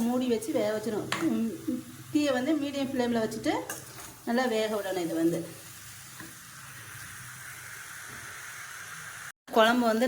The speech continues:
நல்லா ரெடி ஆயிடுச்சு. நல்லா சிக்கன் எல்லாம் வெந்து நல்லா எண்ணெய் பிரிஞ்சு வந்து இந்த மாதிரி நல்லா கிரேவி மாதிரி இருக்குது. இப்போ நான் வந்து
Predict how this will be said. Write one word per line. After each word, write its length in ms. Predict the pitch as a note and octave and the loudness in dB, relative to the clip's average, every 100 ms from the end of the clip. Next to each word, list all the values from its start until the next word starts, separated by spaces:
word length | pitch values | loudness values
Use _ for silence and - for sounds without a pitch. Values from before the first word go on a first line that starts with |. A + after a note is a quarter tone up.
| A3+ | 6
நல்லா 220 | G3+ A#3 B3 | 6 6 6
ரெடி 200 | G3+ G#3+ G#3+ | 4 6 6
ஆயிடுச்சு. 420 | G#3 G3 G3 A#3 D#4+ F4 - A3 | 6 2 0 4 4 2 -2 -2
நல்லா 180 | G#3 A#3 | 0 0
சிக்கன் 340 | B3 A#3 A3+ G#3+ | -2 0 0 2
எல்லாம் 220 | A3 A3 | 2 2
வெந்து 200 | G3+ G3+ B3+ | 2 2 2
நல்லா 200 | A3 G#3 G#3+ G3 | 2 4 4 4
எண்ணெய் 260 | G#3 A#3 A3+ | 2 0 0
பிரிஞ்சு 260 | G#3 G#3 G3 | 0 2 0
வந்து 200 | F#3+ B3 E4 - - - - | 4 4 2 -2 -10 -18 -6
இந்த 100 | G3 G3+ | 0 2
மாதிரி 160 | A3 G#3+ | 2 2
நல்லா 220 | F#3+ G#3 G#3+ | 4 4 2
கிரேவி 340 | G3 G3 A3 A#3 G3+ | 2 4 4 4 2
மாதிரி 200 | G3 G#3+ G3+ | 2 2 2
இருக்குது. 320 | G3 F3 G#3 D#4+ E4 - - - - | 0 -2 2 2 0 -8 -16 -8 -2
இப்போ 120 | A#3 A3+ | 2 4
நான் 120 | G#3 | 4
வந்து 140 | A3+ | 2